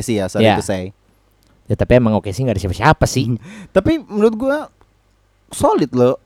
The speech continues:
Speaker 1: Danilo Gallinari
Speaker 2: Iya,
Speaker 1: double
Speaker 2: iya,
Speaker 1: digit.
Speaker 2: iya.
Speaker 1: Georgios Alexander bagus. Kalau menurut gua Stephen Adams ya as usual, be-, uh, one of the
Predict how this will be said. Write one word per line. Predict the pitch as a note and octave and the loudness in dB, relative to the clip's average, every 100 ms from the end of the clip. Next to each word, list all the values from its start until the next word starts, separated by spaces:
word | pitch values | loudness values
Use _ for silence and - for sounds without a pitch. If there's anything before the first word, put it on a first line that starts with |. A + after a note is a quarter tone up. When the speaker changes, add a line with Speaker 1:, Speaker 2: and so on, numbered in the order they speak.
| - | -10
Speaker 1:
Danilo | C3 C3+ C3+ C#3 C#3 | -2 0 2 4 6
Gallinari | C3+ C3+ C#3 C#3 B2 F#3+ | 6 6 4 2 4 4
Speaker 2:
Iya, | F4 A2+ A#2 C3 | 4 2 4 4
Speaker 1:
double | B2 B2+ | 6 4
Speaker 2:
iya, | G2+ G#2 | 4 2
Speaker 1:
digit. | B2+ G3+ - | 0 -2 0
Speaker 2:
iya. | D#3+ D3+ G2 G#2+ B2+ | 4 4 4 2 4
Speaker 1:
Georgios | C3 A#2+ C3 - | 2 4 0 2
Alexander | B2+ B2 - B2 D4 | 0 -2 -2 -4 -2
bagus. | A3+ F#2+ E2+ F#2+ - - | -4 -4 -6 -8 -8 -6
Kalau | B2 | -6
menurut | A#2 A#2 G#2 | -4 -6 -6
gua | A2+ - | -8 -8
Stephen | - A2+ A2+ | -8 -10 -8
Adams | G2 D#3 D4 | -6 -6 -4
ya | G2+ | -6
as | A#2 A2+ | -6 -8
usual, | A2 A2 D3+ F3+ | -6 -2 -2 -4
be-, | A#2+ A2+ | -6 -4
uh, | A2+ A2 | 0 2
one | A2+ | 0
of | G#2+ | 0
the | G#2+ | -4